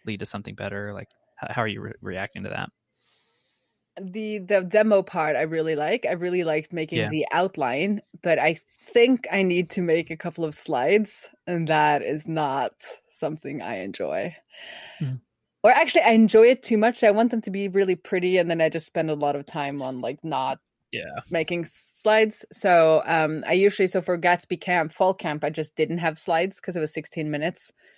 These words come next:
Speaker 2: So I just did my live presentation, and then I jumped into the demo. So I think it
Speaker 1: Mm-hmm.
Speaker 2: will be kind of similar for, for this. It's an hour long thing, but I, I think the, my slides will be basically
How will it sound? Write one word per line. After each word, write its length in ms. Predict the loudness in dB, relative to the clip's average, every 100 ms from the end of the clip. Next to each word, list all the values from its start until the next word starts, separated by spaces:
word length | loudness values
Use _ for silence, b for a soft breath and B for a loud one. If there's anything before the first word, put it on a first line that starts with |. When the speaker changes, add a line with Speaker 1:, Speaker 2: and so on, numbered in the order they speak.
| b
Speaker 2:
So 160 | -6 0
I 60 | 0
just 260 | -2 -4
did 160 | -2 0
my 180 | 2 2
live 300 | 2 0 -2
presentation, 540 | -6 -6 -4 -4 -4
and 100 | -4
then 120 | -2
I 40 | -2
jumped 300 | -2 -2 -2
into 240 | -6 -4
the 100 | -4
demo. 440 | 0 0 2 0 -2 _ b b b _
So 140 | 2
I 60 | 4
think 240 | 4 4
it 40 | 4
Speaker 1:
Mm-hmm. 60 | 8
Speaker 2:
will 120 | 8
be 240 | 6 0
kind 180 | 0 0
of 80 | 0
similar 500 | -2 -2 0 2 0
for, 220 | 0 -4 -4 -8 _
for 220 | -2 0
this. 400 | 4 4 2 -2
It's 140 | -6
an 180 | -4 -4 -2
hour 260 | 0 2
long 540 | 2 0 0 -4 -6 -10 -16 -4
thing, 420 | 0 0 -2 -2
but 180 | 2 4
I, 200 | 4 2 0
I 140 | -2
think 440 | -2 -2 -4 -6 -12 _ -14
the, 460 | -6 -2 0 -2 -4 _ _
my 140 | -2 -2
slides 520 | 0 2 2 2 0
will 100 | -6
be 460 | -6 -6 -4 -4 -6 -16 _ _ _ _
basically 760 | 2 2 0 -4 0 0 0